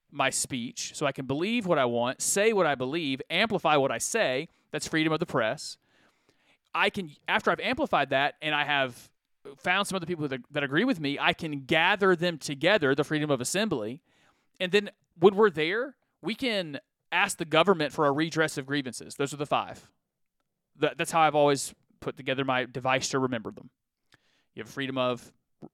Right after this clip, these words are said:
religion, speech, press, assembly, petition of grievances. My point here being, only seventy-seven percent can name even one, and it was freedom of speech.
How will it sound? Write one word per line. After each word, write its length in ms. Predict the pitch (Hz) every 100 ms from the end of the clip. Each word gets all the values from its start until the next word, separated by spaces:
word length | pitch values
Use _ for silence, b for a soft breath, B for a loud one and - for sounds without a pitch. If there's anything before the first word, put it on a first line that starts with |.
| _
religion, 500 | 175 180 143 135 127 131 _ _ _ -
speech, 640 | - 143 135 - - - _ _ _ -
press, 560 | - 131 123 - - - _ -
assembly, 600 | - 143 123 113 110 113 _ _ _ -
petition 360 | 151 143 131
of 80 | 117
grievances. 500 | 107 - - - - b b b b b b _ _ _ _ _ _ _ _ -
My 220 | 165 190
point 260 | 196 - 247
here 140 | 214
being, 200 | 156 107
only 160 | 139 170
seventy-seven 480 | 214 214 196 202 185
percent 320 | 175 208 175
can 140 | 175
name 180 | 165 160
even 200 | 151 135
one, 320 | 143 220 247
and 240 | 214 156 147
it 60 |
was 120 | 135 -
freedom 240 | 170 160
of 80 | 147
speech. 400 | - 113 -